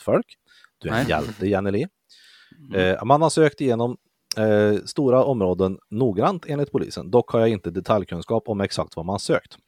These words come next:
Speaker 1: Och sen, eh, så har då en, eh, en som heter Petra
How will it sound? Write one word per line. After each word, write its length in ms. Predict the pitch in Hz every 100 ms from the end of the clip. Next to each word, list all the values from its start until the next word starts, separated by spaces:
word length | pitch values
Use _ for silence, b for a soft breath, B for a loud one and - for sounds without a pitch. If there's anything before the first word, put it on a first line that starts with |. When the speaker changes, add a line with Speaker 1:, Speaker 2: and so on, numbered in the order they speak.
| _ _ _ _ _ _ - b b b b b -
Speaker 1:
Och 120 | 107
sen, 220 | 135 135 131 _ -
eh, 420 | 107 104 104 104 101 _ _ -
så 80 | 120
har 100 | 117
då 200 | 92 90 -
en, 280 | 95 90
eh, 500 | 90 87 87 87 85 85 - _ _ _ _ 95
en 120 | 90
som 120 | -
heter 200 | 87 -
Petra 440 | - 101 - 104